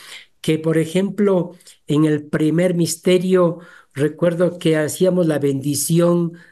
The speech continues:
del fuego. En el segundo, la bendición del agua. En el tercero, la bendición de la tierra. En el cuarto, la bendición del oxígeno, del aire que respirábamos. Y en el último, bendecíamos a todos los fieles,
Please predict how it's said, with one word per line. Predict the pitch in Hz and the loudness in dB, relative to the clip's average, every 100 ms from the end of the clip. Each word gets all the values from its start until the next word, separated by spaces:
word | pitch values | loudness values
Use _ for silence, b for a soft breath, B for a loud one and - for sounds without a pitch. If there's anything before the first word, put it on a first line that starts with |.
| B | B
del | 131 143 127 | -4 -4 -4
fuego. | 131 156 151 117 107 _ _ _ _ _ _ _ | -2 0 0 -6 -12 _ _ _ _ _ _ _
En | 156 151 | -2 0
el | 147 135 | 0 -2
segundo, | 147 139 180 196 180 180 175 175 B | -2 0 2 2 4 2 2 -4 B
la | 160 147 | -4 0
bendición | 151 139 135 - 165 156 | 0 -2 -6 0 0 0
del | 143 | -2
agua. | 139 156 135 117 - b b b | 0 -2 -2 -8 -10 b b b
En | 151 143 | -4 0
el | 151 147 | 0 0
tercero, | 151 - 170 185 | -2 0 0 0
la | 180 151 | 0 0
bendición | 139 135 135 160 160 | -2 -6 -4 -2 0
de | 151 | -2
la | 127 123 | -4 -6
tierra. | 151 160 160 131 123 b b b b | -2 0 0 -4 -14 b b b b
En | 147 147 | -2 0
el | 151 147 | 0 -2
cuarto, | 175 180 180 185 | -2 -2 0 0
la | 165 | 0
bendición | 143 135 135 127 - 170 170 160 | -2 -4 -6 -4 0 2 2 0
del | 131 | -2
oxígeno, | 123 - 214 - 160 139 | -4 -2 -2 0 -2 -4
del | 127 | -2
aire | 151 196 165 160 | -2 0 -2 -2
que | 147 | -4
respirábamos. | 135 123 - 139 160 160 127 117 - b b b | -4 -6 -4 -4 -2 -4 -4 -10 -14 b b b
Y | 143 147 | -2 0
en | |
el | 147 160 | 2 2
último, | 196 - 160 151 - B B | 0 0 0 -2 -6 B B
bendecíamos | 135 143 139 131 165 170 160 143 | -4 -2 -2 -2 0 0 0 -2
a | 139 | -4
todos | - 170 160 | -2 0 0
los | 135 127 | -2 -4
fieles, | - 156 143 120 - | -2 -2 -2 -6 -10